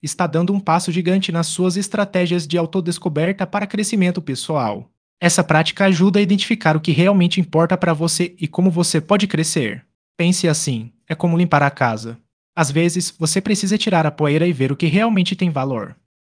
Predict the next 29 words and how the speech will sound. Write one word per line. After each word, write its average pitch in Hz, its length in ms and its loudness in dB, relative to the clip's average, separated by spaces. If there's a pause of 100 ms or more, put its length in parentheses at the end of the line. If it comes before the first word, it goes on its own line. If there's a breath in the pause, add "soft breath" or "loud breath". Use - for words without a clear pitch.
A 151 80 2
autoavaliação 202 680 0
faz 196 200 -2
isso 196 180 -2
com 143 140 -4
a 127 80 -2
sua 127 180 -4
vida. 117 440 -6 (320)
Você 139 160 -2
descobre 156 440 0
o - 20 -4
que 185 120 -6
precisa 160 380 -2
mudar 131 520 0
e 160 100 -2
o 165 60 -2
que 190 100 -4
deve 170 220 2
manter. 135 540 -4 (360)
Isso 190 200 2
traz 156 260 2
clareza 170 600 4
e 175 80 2
te 185 120 0
ajuda 170 300 4
a - 20 4
traçar 175 400 2
novos 147 320 4
objetivos. 156 840 -2